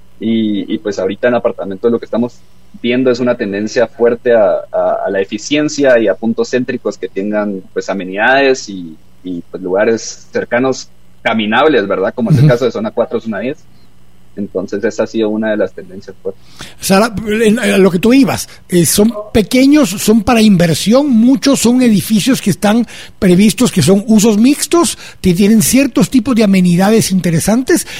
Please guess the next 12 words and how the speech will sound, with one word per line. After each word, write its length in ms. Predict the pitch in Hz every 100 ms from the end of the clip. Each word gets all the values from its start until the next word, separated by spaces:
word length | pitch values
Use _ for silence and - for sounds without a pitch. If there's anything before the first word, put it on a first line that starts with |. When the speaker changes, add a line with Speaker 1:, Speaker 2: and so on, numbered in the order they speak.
| -
Speaker 2:
pero 160 | 214 202
especialmente 640 | - 190 220 226 285 294
para 180 | - 247
que 120 | -
se 100 | 208
usen 300 | 196 180 247
como 160 | 240 214
inversión 440 | 190 165 - 233
para 140 | 226 226
manejo 320 | 180 185 196
tipo 300 | 220 196 214
Airbnb 640 | 214 208 208 170 208 285